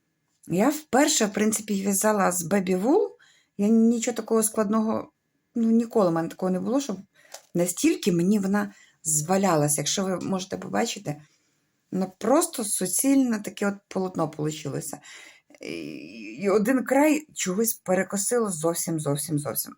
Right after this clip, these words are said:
Один край рівненький, більш-менш, а другий мене перекосило. Тому я цей виріб уже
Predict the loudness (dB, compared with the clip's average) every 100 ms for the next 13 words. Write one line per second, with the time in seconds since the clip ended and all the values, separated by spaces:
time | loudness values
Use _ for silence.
0 | -4 0 0 2 0 0 -2 -2 2 2
1 | 0 -6 -8 -4 -4 0 4 4 2 -4
2 | -20 -20 _ _ -2 2 4 4 6 4
3 | 2 0 -2 -2 -6 -2 -2 0 -2 0
4 | -2 -4 -4 2 4 4 4 2 -2 -2
5 | -2